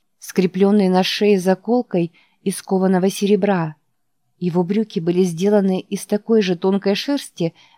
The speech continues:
как и у Слоута, но были заправлены в черные сапоги. Этот Морган шел слегка прихрамывая.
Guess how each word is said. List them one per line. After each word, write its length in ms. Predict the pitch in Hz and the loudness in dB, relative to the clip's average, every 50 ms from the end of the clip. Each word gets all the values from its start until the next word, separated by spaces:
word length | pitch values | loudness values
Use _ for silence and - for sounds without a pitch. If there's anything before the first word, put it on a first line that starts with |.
| _ - | _ -6
как 260 | - 208 208 - 247 | -6 -4 -4 -2 -2
и 40 | 240 | 0
у 100 | 262 247 | 0 -2
Слоута, 680 | - - 269 277 247 208 170 156 - - 156 151 151 _ _ _ _ _ _ _ - | -2 0 2 4 4 4 2 0 -4 -4 -4 -4 -6 _ _ _ _ _ _ _ -4
но 160 | 165 170 165 | -2 -2 0
были 240 | 160 165 160 156 156 | 0 0 0 0 0
заправлены 680 | 156 175 175 - 185 185 185 180 170 165 160 160 165 | -2 -2 -4 -2 -2 -2 -2 -2 -2 -2 0 0 -2
в 60 | 165 - | -2 -4
черные 440 | - - 180 170 170 170 170 170 | -4 -4 -2 -2 0 -2 -2 -2
сапоги. 680 | 165 - 185 165 - 185 185 170 156 170 170 165 160 156 _ _ _ _ _ _ _ _ _ _ _ _ _ _ _ - | -4 -6 -8 -4 -2 -2 -2 -2 -4 -4 -4 -4 -4 -6 _ _ _ _ _ _ _ _ _ _ _ _ _ _ _ -8
Этот 360 | - 165 151 - 151 147 - | -8 -6 -4 -6 -8 -6 -4
Морган 600 | 160 165 160 165 175 165 156 160 160 160 156 156 _ _ _ | -2 -2 0 -2 -2 -4 -4 -6 -6 -6 -8 -12 _ _ _
шел 300 | - - - 170 160 160 | -16 -10 -6 -6 -6 -6
слегка 400 | - - 160 165 - - 180 165 | -6 -6 -8 -8 -6 -4 -4 -4
прихрамывая. 880 | - - 165 160 - 190 185 170 165 160 160 156 156 160 160 160 156 | -4 -4 -8 -6 -4 -4 -2 -2 -2 -2 -4 -4 -4 -6 -6 -6 -10